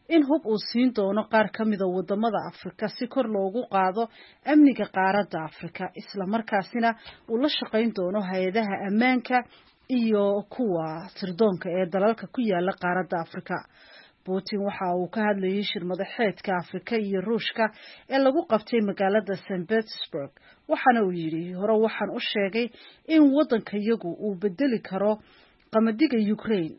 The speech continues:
labada ganacsi ahaan iyo weliba deeq ahaanba, taasi oo Afrika ay haatan baahi weyn u qabto."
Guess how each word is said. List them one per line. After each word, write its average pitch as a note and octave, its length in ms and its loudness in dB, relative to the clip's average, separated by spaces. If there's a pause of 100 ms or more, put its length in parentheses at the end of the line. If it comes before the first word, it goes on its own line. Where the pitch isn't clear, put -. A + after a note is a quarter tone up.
(140)
labada A3 380 2
ganacsi G3 520 -4
ahaan A#3 440 0
iyo A#3+ 220 -2
weliba F#3 580 -2
deeq F#3 240 -2
ahaanba, F3+ 520 -2 (680)
taasi F#3 420 -6
oo G3 240 4
Afrika B3+ 440 -2 (100)
ay A#3 120 -4
haatan A3 440 -6
baahi F#3+ 260 0
weyn F#3+ 260 2
u F#3+ 80 -4
qabto." - 340 -6